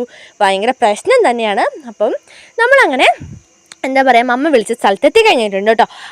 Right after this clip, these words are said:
അപ്പൊ അവിടെ നോക്കുമ്പം നമ്മുടെ ഈ ചീമക്കൊന്നിന്റെ മരമില്ലേ, മരത്തിന്റെ പൊക്കത്തൊക്കെ ഒരുപാട് വിറക് കഷ്ണങ്ങൾ ഉണങ്ങി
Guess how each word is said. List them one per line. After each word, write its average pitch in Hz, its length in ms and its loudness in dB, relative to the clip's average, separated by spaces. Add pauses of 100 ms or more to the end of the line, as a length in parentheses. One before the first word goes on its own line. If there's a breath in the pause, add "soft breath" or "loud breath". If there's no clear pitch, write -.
(120)
അപ്പൊ 622 140 2 (140)
അവിടെ 339 300 2
നോക്കുമ്പം 453 440 4 (120)
നമ്മുടെ 466 260 2
ഈ - 20 8 (100)
ചീമക്കൊന്നിന്റെ 494 640 2
മരമില്ലേ, 320 440 4 (320 loud breath)
മരത്തിന്റെ 320 420 0
പൊക്കത്തൊക്കെ 285 480 2 (100)
ഒരുപാട് 285 380 4 (100)
വിറക് 247 260 4 (160)
കഷ്ണങ്ങൾ 277 380 -4 (180)
ഉണങ്ങി 254 240 -2